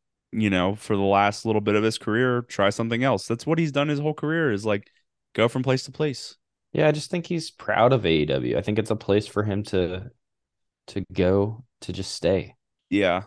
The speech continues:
Speaker 1: that's, that's th-, the only reason that I would say he's staying in a, like, it's, it's kind of like a what should happen and what will happen. I think he should go to W W E. He will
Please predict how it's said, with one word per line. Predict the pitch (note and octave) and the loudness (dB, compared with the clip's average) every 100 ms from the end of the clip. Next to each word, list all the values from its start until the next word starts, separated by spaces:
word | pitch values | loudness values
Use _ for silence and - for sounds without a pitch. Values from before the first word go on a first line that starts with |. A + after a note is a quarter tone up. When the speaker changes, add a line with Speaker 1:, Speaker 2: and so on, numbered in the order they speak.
| - | -4
Speaker 1:
that's, | C3 C#3+ - | -2 -2 -4
that's | C3 C3+ - - | 0 0 -2 -12
th-, | B2 A2+ - - _ | -12 -14 -16 -20 _
the | A#2+ C3 | 2 4
only | C#3+ F#3 | 6 4
reason | F3+ B2 B2 C3 C3+ C3 | 4 4 2 0 -2 0
that | G2 F#2+ - _ _ _ _ | 0 0 -2 _ _ _ _
I | G#2+ G#2+ | 2 2
would | G#2+ A2+ | 2 0
say | A2 G2+ G2+ | 2 4 4
he's | G#2 A2+ G2+ | 2 -2 -4
staying | - - G2+ G2+ | -4 0 2 2
in | G#2 G2+ | 2 0
a, | G2+ | 0
like, | G2+ G#2 - _ _ _ _ | -2 -4 -6 _ _ _ _
it's, | - C#3+ - - - - _ _ _ _ _ _ | 0 0 0 -6 -6 -14 _ _ _ _ _ _
it's | C3 - | -6 -4
kind | - F3 G3 | -2 0 2
of | F3 | 2
like | C#3+ - | 0 2
a | A2 | 2
what | G#2 A2 A#2+ | 2 2 2
should | - - A#2 | 0 2 2
happen | B2+ A#2+ A#2+ C3 | 4 2 2 2
and | B2+ G#2+ | 2 2
what | F#2 G#2 | 2 2
will | F#2 F#2+ A2 | 2 2 2
happen. | A2+ A2+ B2 C3+ C3 _ _ _ | 0 -2 -4 -4 -8 _ _ _
I | A2+ | -2
think | B2+ D#3 | 2 0
he | D3 | 0
should | A#2 - A#2 A2 G#2+ | 0 0 2 2 4
go | A2 | 2
to | G#2+ | 2
W | G#2+ G#2 | 2 0
W | G#2+ G#2 G2+ F#2 | 2 0 0 0
E. | G2 A#2 - _ _ _ _ - | -2 -4 -8 _ _ _ _ -2
He | C3 | 2
will | A2+ G#2+ A2 G#2+ G#2+ G#2 | 4 6 8 8 4 0